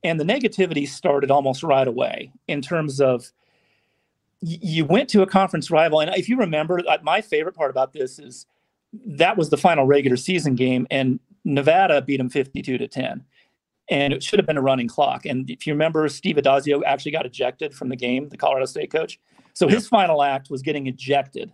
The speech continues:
Speaker 1: from the game. Then the next thing you know, not long after, they have a new coach. It happens to be the guy who just won the game. So it was crazy. There's negativity. There's a certain, and I don't know what all, if, maybe all fan bases are this way, but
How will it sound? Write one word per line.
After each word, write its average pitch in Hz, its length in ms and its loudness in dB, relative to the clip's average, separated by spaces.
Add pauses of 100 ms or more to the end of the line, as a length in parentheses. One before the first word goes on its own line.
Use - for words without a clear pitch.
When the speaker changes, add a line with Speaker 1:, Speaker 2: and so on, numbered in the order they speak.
(100)
Speaker 1:
from 135 160 -8
the 123 80 -4
game. 120 400 -8 (720)
Then 151 180 0
the 139 80 2
next 175 300 0
thing 196 160 2
you 165 80 -2
know, 139 320 2
not 147 360 2
long 139 240 0
after, 131 280 -2
they 127 80 -2
have 135 160 2
a - 20 -6
new 123 100 -2
coach. 143 280 -2
It 123 80 -10
happens 131 320 -2
to - 80 -12
be 123 120 -4
the 120 100 -8
guy 123 220 -2
who 123 120 -8
just 123 180 -10
won 117 160 -8
the 113 80 -20
game. 135 360 -10 (520)
So 147 460 2 (880)
it 196 100 4
was 175 160 -4
crazy. 220 500 -2
There's 156 220 -4
negativity. 170 720 -2
There's 170 180 0
a - 60 0
certain, 240 400 -2
and 196 180 0
I 202 140 0
don't 185 160 0
know 156 80 0
what 139 120 2
all, 160 120 4
if, 135 200 -4
maybe 180 300 -2
all 147 140 4
fan 147 240 -10
bases 139 340 -6
are 131 100 -6
this 135 220 0
way, 131 300 0
but 127 220 -6